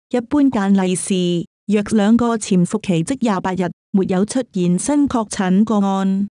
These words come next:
才考慮撤銷外遊警示。港多四宗懷疑個案，本港昨日接獲四宗新沙士懷疑個案，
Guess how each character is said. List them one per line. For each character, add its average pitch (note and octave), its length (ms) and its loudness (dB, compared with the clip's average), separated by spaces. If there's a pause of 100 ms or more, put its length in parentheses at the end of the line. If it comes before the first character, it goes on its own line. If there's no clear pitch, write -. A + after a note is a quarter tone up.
才 E3+ 260 -2
考 F3+ 280 0
慮 B3 160 0
撤 A3 120 0
銷 D4+ 360 2
外 G3 160 2
遊 E3+ 200 -2
警 F#3 220 2
示。 E3+ 420 0 (180)
港 F#3+ 240 2
多 C4+ 200 0
四 A#3 240 0
宗 D4 260 2
懷 G3+ 160 2
疑 E3 140 2
個 G#3+ 200 0
案， G3+ 160 4
本 G3+ 240 2
港 G#3 240 2
昨 A3 160 0
日 F#3+ 120 0
接 A3 200 -2
獲 G3 160 0
四 G3+ 220 0
宗 B3 320 2
新 B3+ 240 2
沙 C#4+ 300 -2
士 B3 160 0
懷 F3 280 0
疑 E3 140 2
個 G#3+ 120 -2
案， G#3 540 2